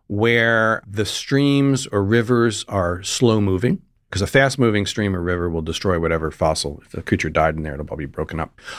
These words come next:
I'll look for places that have very fine-grained sediments where the layers were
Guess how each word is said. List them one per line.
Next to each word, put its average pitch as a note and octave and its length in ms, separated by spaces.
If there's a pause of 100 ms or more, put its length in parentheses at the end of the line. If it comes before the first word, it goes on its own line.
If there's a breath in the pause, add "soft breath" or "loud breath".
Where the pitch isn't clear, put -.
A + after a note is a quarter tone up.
(120 loud breath)
I'll A2+ 80
look D3+ 200
for F3+ 100
places D3 540
that B2 140
have A2 280
very G#2+ 200
fine-grained A2 840
sediments A2 600
where G2+ 140
the F2 140
layers G2 440
were E2+ 200